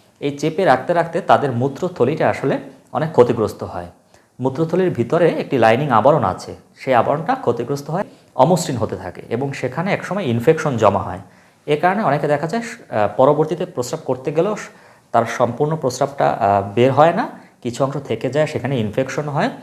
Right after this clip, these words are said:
এবং সেই ইনফেকশন থেকে তার তলপেটে ব্যথা হয়। এবং এর সাথে আরেকটা কমপ্লেন, ব্যথার সাথে সাথে অনেকে দেখ-, সারাদিন ধরে গায়ে একটি জ্বর জ্বর অনুভব হয় এবং শেষরাতের দিকে তার জ্বরটা একটু, আহ, বেশি মনে হয়,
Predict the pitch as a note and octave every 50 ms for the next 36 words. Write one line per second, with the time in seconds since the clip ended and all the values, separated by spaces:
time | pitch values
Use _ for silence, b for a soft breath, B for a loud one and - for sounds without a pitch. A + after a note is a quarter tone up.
0 | B B B B B B B C3 C#3+ E3 D#3+ E3 F#3+ E3 C#3+ - D3 D3 - F3
1 | D#3+ E3+ F3 - B3+ - F3+ - - - B2 A#2+ A#2+ A#2 A#2+ - A#2 G2+ G#2+ G2
2 | G2+ G2 G2+ G2 F2+ F#2 - b b b b b b - D#3 F#3 F3+ E3+ D#3+ -
3 | G3+ G3+ G3+ D3+ D#3+ F3 - - - D3 C#3 B2 - G#2 A#2+ A3 C#4 B3 - D#3
4 | - - D3 - C#3 - D#3+ - F3+ F3 - - A#2+ A#2 A#2 A#2+ A#2+ A#2 A#2 A#2
5 | A2+ B B B B - - D3 C#3 D3+ D3+ D#3 D#3 D#3 C#3+ C3 C#3+ D3+ D3+ C3+
6 | A2+ A#2+ A2 A2+ A#2 A#2 C#3 B2 A#2 A#2 A2+ A2+ A2 B2 B2 A2+ A2+ A2+ A#2 A2+
7 | G#2+ - A2 G#2 G2 G2 G#2 A2 A2+ A2+ B B B B B B - - B2 A#2+
8 | A#2+ - B2 D3 B2 A#2+ B2 B2+ A#2+ - A2+ A2+ A2+ B2 A#2 A#2 - B2+ B2 B2+
9 | C3 A#2+ A2 - A2 G#2 G#2 G2+ G2+ G#2 B2+ B2+ - D#3 C#3 B2 B2 A#2 G#2+ F#2+
10 | F#2+ F#2